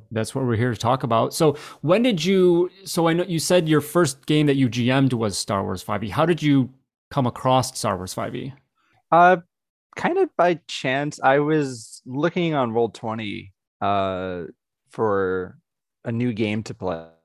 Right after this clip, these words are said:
Speaker 2: 'cause I think one had just previously ended. And I think I was just looking for five E games, but somebody had listed a Star Wars five E game, which came up. Uh, and it was the first time I'd ever heard of it.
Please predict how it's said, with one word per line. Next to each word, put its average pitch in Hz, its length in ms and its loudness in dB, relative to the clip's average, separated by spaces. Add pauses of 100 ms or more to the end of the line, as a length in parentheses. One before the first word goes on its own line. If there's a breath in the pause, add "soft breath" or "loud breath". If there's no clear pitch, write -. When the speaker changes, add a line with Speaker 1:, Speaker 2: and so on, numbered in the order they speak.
(260)
Speaker 2:
'cause 87 600 -12
I 104 40 -10
think 98 160 -8
one 98 120 -4
had 95 80 -6
just - 220 -12
previously 98 360 -8
ended. 87 200 -12 (280)
And 101 720 -2 (680)
I - 40 -20
think 135 120 -4
I - 20 -8
was 131 100 0
just 143 140 0
looking 156 280 2
for 143 180 0
five 120 280 0
E 131 140 -8
games, 104 440 -8
but 98 180 -2
somebody 117 420 0
had 107 200 -2
listed 107 440 -2
a 98 80 -6
Star 107 260 -4
Wars 98 200 -6
five 95 220 -6
E 110 180 -6
game, 95 320 -10
which 113 300 -10
came 110 220 -2
up. 110 240 2 (520)
Uh, 101 280 -2
and 85 100 -2
it 113 40 -4
was 117 120 -4
the - 60 -18
first 143 180 -2
time 131 120 -2
I'd 113 100 2
ever 113 160 -2
heard 107 220 -8
of 101 120 -10
it. 117 160 -4